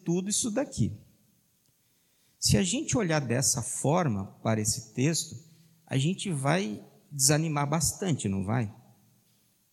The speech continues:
Porque nós vamos encontrar inúmeras dificuldades para atingir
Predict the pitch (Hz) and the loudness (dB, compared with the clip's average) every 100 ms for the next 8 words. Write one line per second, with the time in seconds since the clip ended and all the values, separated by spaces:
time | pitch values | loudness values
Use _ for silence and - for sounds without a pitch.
0 | _ 131 117 139 151 147 139 127 139 127 | _ -4 0 2 2 2 0 2 0 0
1 | 127 123 120 120 123 143 160 - - - | -2 -2 -2 -2 0 0 -2 -10 -20 -20
2 | - 156 156 190 196 113 110 113 - 110 | -2 0 0 -2 -2 0 -2 -4 -6 -4
3 | 107 101 190 147 - - - _ _ _ | -2 0 -2 -2 -6 -6 -10 _ _ _
4 | _ _ _ _ _ _ 113 117 107 - | _ _ _ _ _ _ 2 2 0 -8
5 | - - 143 - 175 143 110 127 208 190 | -10 -2 -2 2 2 2 0 -2 -2 -6
6 | - | -12